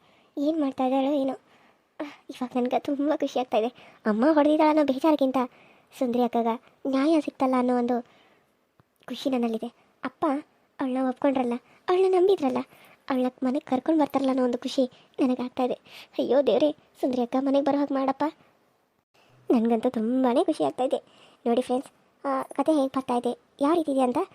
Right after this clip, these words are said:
ನೀವು ನೋಡ್ತಾ ಇದ್ದೀರಾ, ಹೇಗೆ ಅನಿಸ್ತಾ ಇದೆ ಅಂತ ಕಾಮೆಂಟ್ ಮಾಡಿ ತಿಳಿಸಿ. ಹಾಗೆ ವ್ಯೂಸ್ ಜಾಸ್ತಿ ಬರಲಿ, ತುಂಬ ಕಡಿಮೆ ವ್ಯೂಸ್ ಬರ್ತಾ ಇದೆ. ಎಷ್ಟೇ ಚೆನ್ನಾಗಿರೋ ಸ್ಟೋರಿ ಹಾಕಿದ್ರು ಕೂಡ ಚ-, ಸ್ವಲ್ಪ ವ್ಯೂಸ್ ಜಾಸ್ತಿ ಬರಲಿ ಅಂತ ಕೇಳ್ಕೊತಾ ಇದ್ದೀನಿ.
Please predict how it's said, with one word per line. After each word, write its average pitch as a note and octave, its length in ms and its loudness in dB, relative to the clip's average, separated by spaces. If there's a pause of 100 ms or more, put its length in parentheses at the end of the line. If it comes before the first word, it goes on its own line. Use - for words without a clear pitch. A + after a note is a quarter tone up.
(240)
ನೀವು C#4+ 120 4
ನೋಡ್ತಾ C4+ 260 0
ಇದ್ದೀರಾ, A#3 280 -2
ಹೇಗೆ D4 200 2
ಅನಿಸ್ತಾ C#4 220 -2
ಇದೆ B3+ 60 -2
ಅಂತ B3 100 -4
ಕಾಮೆಂಟ್ B3 300 -2
ಮಾಡಿ A#3+ 120 -2
ತಿಳಿಸಿ. A#3 260 -4
ಹಾಗೆ D4+ 480 0
ವ್ಯೂಸ್ D4+ 260 4
ಜಾಸ್ತಿ C4+ 300 -2
ಬರಲಿ, B3 260 0
ತುಂಬ C4 260 -4
ಕಡಿಮೆ C4+ 300 2
ವ್ಯೂಸ್ C4+ 240 2
ಬರ್ತಾ A#3+ 240 -2
ಇದೆ. B3 220 -2 (420)
ಎಷ್ಟೇ D#4+ 200 2
ಚೆನ್ನಾಗಿರೋ C#4 340 2
ಸ್ಟೋರಿ C4 240 0
ಹಾಕಿದ್ರು B3 280 0
ಕೂಡ B3 140 0 (220)
ಚ-, - 40 -2 (420)
ಸ್ವಲ್ಪ B3 260 -4
ವ್ಯೂಸ್ B3+ 180 -2
ಜಾಸ್ತಿ B3+ 280 -2
ಬರಲಿ B3 220 0
ಅಂತ A#3+ 120 -2
ಕೇಳ್ಕೊತಾ A#3+ 380 -2
ಇದ್ದೀನಿ. A#3+ 280 4